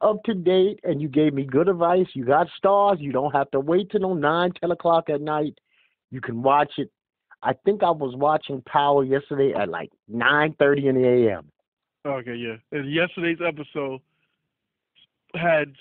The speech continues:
Speaker 2: so much, and some things happening, and I was like, my brain was, like, scattered.
Speaker 1: Uh, now, what they have to do, Power does have a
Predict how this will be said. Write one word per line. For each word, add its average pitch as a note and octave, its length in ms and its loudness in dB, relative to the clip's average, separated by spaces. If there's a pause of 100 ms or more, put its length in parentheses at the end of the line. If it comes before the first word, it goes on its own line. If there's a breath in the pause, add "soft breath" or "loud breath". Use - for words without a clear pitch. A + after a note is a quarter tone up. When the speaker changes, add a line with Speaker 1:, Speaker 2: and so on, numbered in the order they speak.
(120)
Speaker 2:
so G#3+ 220 2
much, G3+ 260 -2 (760)
and G3+ 100 2 (100)
some F#3+ 140 -8 (180)
things A3+ 320 -2
happening, G3 440 0
and D3+ 120 -4
I D#3 60 -4
was D#3 100 -6
like, D3 160 -6 (640)
my F3 120 -2
brain F3+ 540 -2
was, D3 120 -6
like, C#3+ 200 -2 (440)
scattered. C3 420 -2 (920 loud breath)
Speaker 1:
Uh, E3 220 4 (280 loud breath)
now, F3 480 2 (960)
what F#3+ 200 2
they A3+ 140 2
have G#3 260 2
to E3+ 80 2
do, C#3 400 0 (160)
Power G#3+ 340 2
does E3+ 340 2 (100)
have D#3 220 4 (100)
a A#2 140 0